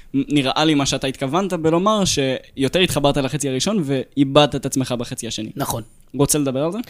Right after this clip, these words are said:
Speaker 2: כן, אני פשוט אגיד שהחצי הראשון, שוב, הוא מאוד, אני מאוד מאוד, דיברנו על זה בפרק של מלך האריות, אני מאוד מאוד מעריך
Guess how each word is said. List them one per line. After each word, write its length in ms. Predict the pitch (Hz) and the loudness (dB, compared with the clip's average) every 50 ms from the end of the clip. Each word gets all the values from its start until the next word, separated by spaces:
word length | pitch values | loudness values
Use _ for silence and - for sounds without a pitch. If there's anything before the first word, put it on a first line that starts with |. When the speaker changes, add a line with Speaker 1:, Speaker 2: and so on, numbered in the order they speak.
| - - - - - - - - - _ - - - - - _ - | -14 -20 -20 -20 -20 -20 -20 -20 -20 _ -20 -20 -20 -20 -20 _ -2
Speaker 2:
כן, 200 | - 311 294 - | 0 0 0 2
אני 140 | - 208 208 | 2 0 2
פשוט 240 | 233 220 220 - 302 | 0 0 -2 -2 -2
אגיד 200 | 233 269 240 - | -2 -2 -2 0
שהחצי 440 | - 214 - 175 - 226 220 254 | 0 0 0 0 -2 0 2 2
הראשון, 500 | 233 202 180 - 226 226 220 220 220 233 - - - - - - - - - | 2 2 2 0 0 2 2 2 0 -2 -4 -8 -14 -20 -20 -20 -20 -16 -12
שוב, 280 | - - - 190 151 131 | -8 -4 -4 -4 -2 -2
הוא 120 | 135 143 | -4 -2
מאוד, 260 | 151 170 196 214 190 - 185 | 0 2 2 2 2 0 2
אני 120 | 180 185 | 2 4
מאוד 180 | 190 196 214 196 | 6 4 4 4
מאוד, 240 | 208 208 202 175 | 4 2 2 2
דיברנו 300 | 170 175 180 190 190 180 | 0 4 4 4 4 4
על 60 | 170 151 | 2 0
זה 80 | 156 | -2
בפרק 260 | 143 147 - 170 175 | -4 -4 -4 -4 -4
של 100 | - 165 | -4 -4
מלך 220 | 160 165 170 - - | -2 -2 -2 -2 -2
האריות, 400 | 143 143 151 175 190 185 175 151 | -4 -2 0 0 0 0 0 -2
אני 80 | 151 | -2
מאוד 200 | 156 170 190 202 202 | -2 0 0 0 0
מאוד 180 | 185 185 175 | 0 -2 0
מעריך 420 | 185 170 151 156 170 165 - - | -2 -2 -2 -2 -4 -4 -6 -6